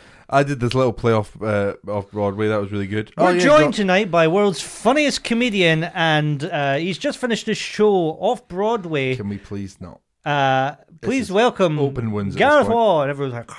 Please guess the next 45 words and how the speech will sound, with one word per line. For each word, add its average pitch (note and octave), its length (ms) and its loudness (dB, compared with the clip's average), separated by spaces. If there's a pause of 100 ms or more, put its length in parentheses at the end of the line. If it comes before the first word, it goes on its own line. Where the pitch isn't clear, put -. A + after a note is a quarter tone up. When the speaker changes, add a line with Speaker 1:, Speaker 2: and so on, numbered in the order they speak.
(200)
Speaker 2:
<sighs> - 280 -18
Speaker 1:
Yeah. F2+ 180 -10 (220)
Speaker 2:
"Hey, G#3 160 -10
Gareth, E3+ 300 -6
thanks F3 240 -8
for C#3+ 100 -8
coming." C3 400 -4 (360)
Speaker 1:
Yeah. F#2 80 -8
Speaker 2:
And B2+ 100 -6
you'd B2+ 100 -6
be B2+ 80 -4
like, A#2+ 160 -6
"Hey," F3+ 220 2
and C#3 160 -4
I'd C3 120 -2
be B2+ 80 -4
like, C3 180 -2
<laughs> - 1600 0
like, F#3+ 280 -12
"You're G#3 200 -12
Speaker 1:
Yep. G3 140 -2
Speaker 2:
so - 180 6
funny." G#3+ 540 4
Speaker 1:
Yeah. A#2+ 340 0
<laughs> - 600 -8
Everything A#3 380 2
you A3+ 80 -6
say C4+ 300 2
is C3 120 -10
just G3+ 180 -10
so C#4+ 200 2
damn. A3+ 240 4
We G#3+ 240 0
Speaker 2:
Oh. F#3+ 40 0
Speaker 1:
can't C4+ 240 4
pay A#3+ 160 4
you, E3 300 2
obviously. D3+ 540 2
Speaker 2:
Yeah, D#3 80 0
it's, E3+ 240 -8
you're F3+ 180 -2
too A#3+ 220 0
funny B3 200 -2
to - 80 -8
pay. C#3+ 240 0